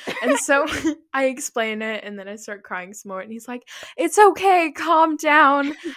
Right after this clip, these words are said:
Speaker 1: Uh, I'll hand the phone to dad." And I'm like, "Okay, thanks." <laughs> And so he does, and I tell dad what's happening. And he's like, "Okay,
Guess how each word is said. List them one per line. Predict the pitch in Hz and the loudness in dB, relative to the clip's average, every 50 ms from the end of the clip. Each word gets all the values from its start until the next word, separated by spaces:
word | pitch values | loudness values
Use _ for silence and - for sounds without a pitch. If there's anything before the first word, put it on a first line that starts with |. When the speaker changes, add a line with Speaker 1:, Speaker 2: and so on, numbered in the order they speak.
| - - - | -14 -2 2
Speaker 1:
Uh, | 254 254 254 254 240 - - | 4 6 8 8 6 6 4
I'll | 240 262 277 | 4 2 2
hand | 269 277 247 254 269 277 | 0 0 0 0 0 -2
the | 277 | -2
phone | - 262 247 247 254 | -2 -2 -2 0 -2
to | 262 254 | -2 -2
dad." | 202 226 202 190 196 196 196 190 | -2 0 0 2 0 0 -2 -4
And | 190 208 208 | -8 -10 -10
I'm | 208 202 | -10 -10
like, | 202 196 - - - _ - | -12 -12 -14 -16 -10 _ -8
"Okay, | 262 254 - 302 208 - _ _ | -8 -8 -10 -12 -12 -14 _ _
thanks." | - 190 - - - - - 370 - - | -6 -6 -6 -8 -10 -12 -12 -12 -8 -6
<laughs> | 381 320 - - 302 - _ - | -6 -6 -6 -8 -10 -12 _ -8
And | 277 277 277 294 | -6 -6 -6 -6
so | - 302 285 277 262 254 - - - - - | -2 0 0 2 0 0 -4 -8 -18 -18 -8
he | - 277 269 | -4 -4 -2
does, | 220 240 214 214 214 220 220 214 - - - | 0 0 0 2 0 -2 -4 -8 -14 -10 -8
and | 220 214 208 | -6 -4 -4
I | 202 208 | -6 -6
tell | 208 - 226 208 208 | -8 -6 -6 -6 -6
dad | 202 196 190 190 180 | -4 -4 -4 -4 -6
what's | 185 190 190 - | -10 -16 -16 -12
happening. | - 180 175 180 - 180 180 180 202 214 214 _ - - - - - _ _ _ | -10 -10 -10 -10 -10 -14 -18 -18 -18 -20 -20 _ -20 -20 -20 -20 -20 _ _ _
And | 220 220 | -10 -10
he's | 202 196 - 202 | -10 -12 -14 -16
like, | 185 190 190 _ _ _ _ - | -16 -16 -18 _ _ _ _ -14
"Okay, | 214 214 - - - - 208 | -14 -14 -16 -18 -18 -18 -18